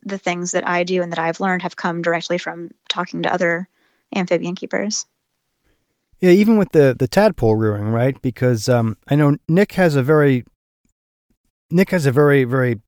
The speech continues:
Speaker 2: simple yet very, very effective method for raising his toad tadpoles. How, how are you raising yours? You kinda based yours, you said, on, on what Nick's, uh, Nick's recommendations were?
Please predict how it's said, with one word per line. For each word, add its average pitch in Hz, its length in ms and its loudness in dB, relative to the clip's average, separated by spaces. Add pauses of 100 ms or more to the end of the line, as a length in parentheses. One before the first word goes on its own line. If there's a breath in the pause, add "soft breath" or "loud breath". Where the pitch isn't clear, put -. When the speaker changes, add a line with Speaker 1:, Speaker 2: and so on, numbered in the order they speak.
Speaker 2:
simple 135 460 -2
yet 127 220 0
very, 123 260 0
very 120 180 0
effective 113 420 -4
method 120 360 -2
for 117 260 -4 (480)
raising 123 300 0
his 123 160 -2
toad 113 260 0
tadpoles. 113 560 -4 (640)
How, 156 240 4
how 170 200 2
are 170 60 4
you 170 180 4
raising 147 320 4
yours? 131 260 4
You 120 80 -2
kinda 123 220 0
based 120 320 -2
yours, 120 180 0
you 113 60 -8
said, 117 200 -4
on, 110 280 -4
on 107 300 -8 (520)
what 120 260 -4
Nick's, - 440 -6
uh, 117 320 0 (880)
Nick's 131 320 -4
recommendations 123 640 -2
were? 156 200 -2